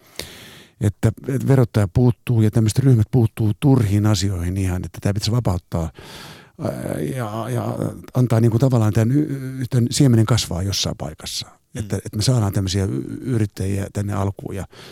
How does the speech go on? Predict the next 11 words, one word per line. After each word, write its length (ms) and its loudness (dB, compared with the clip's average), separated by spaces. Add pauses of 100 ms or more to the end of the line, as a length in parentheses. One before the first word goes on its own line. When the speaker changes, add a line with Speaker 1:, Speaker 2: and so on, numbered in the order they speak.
(200)
Speaker 1:
jotka 140 0
tekee 200 2
itselle 300 2
duunia, 280 2
että 160 -4
ei 180 2
ole 100 6
ensimmäisenä 540 0
heti 360 -6 (440)
verottajan 500 -6
kimpussa. 400 -18